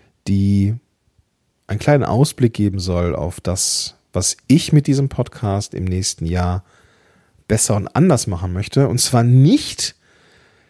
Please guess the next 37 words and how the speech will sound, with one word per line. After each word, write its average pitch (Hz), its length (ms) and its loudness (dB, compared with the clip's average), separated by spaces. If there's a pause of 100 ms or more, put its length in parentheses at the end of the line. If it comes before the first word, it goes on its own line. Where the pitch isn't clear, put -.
(220)
inhaltlich, 185 1040 0 (300)
weil 87 100 -6
ich - 80 -8
glaube, 92 300 -2
inhaltlich 113 440 0
bin 107 140 -2
ich 104 140 -4
da 104 360 2 (480)
auf - 220 -2
einem 104 140 -2
ganz 107 260 -4
guten 113 420 -4
Wege, 120 460 4 (680)
sondern 123 420 2 (500)
es 117 140 -2
gibt - 240 -8
Dinge, 151 300 6
mit 120 320 0
denen 131 240 4
bin 127 160 2
ich - 200 -6
nicht 131 200 0
so 120 160 -2
zufrieden 113 880 0
gewesen. 87 580 -8
Ich, - 240 -2
ich, - 300 0
ich 143 100 0
persönlich 127 580 4
mit 101 120 -2
diesem 98 200 -4
Podcast 110 680 -6
und 107 260 -8
mit 95 140 -6
dem 101 80 -2
ganzen 107 280 -4
Drumherum. 101 520 0